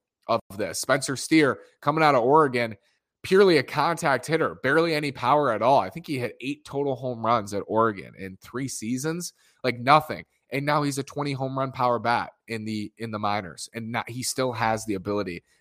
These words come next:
to make consistent contact. Sometimes there's an adjustment. Guys will give away strikeouts a little bit to get that power to, to try to hit the ball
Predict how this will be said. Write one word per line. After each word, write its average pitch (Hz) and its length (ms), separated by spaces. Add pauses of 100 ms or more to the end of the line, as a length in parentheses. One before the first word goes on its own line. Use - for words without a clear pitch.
to - 80
make 113 200
consistent 104 460
contact. 104 440
Sometimes 190 380
there's 156 200
an 147 60
adjustment. 113 560 (280)
Guys 139 260
will 139 140
give 143 260
away 120 500 (240)
strikeouts 127 840
a 139 60
little 143 260
bit 143 200
to 131 100
get 123 220
that 113 220
power 113 420
to, 117 160
to - 200
try 110 260
to 113 80
hit 113 160
the 104 80
ball 104 400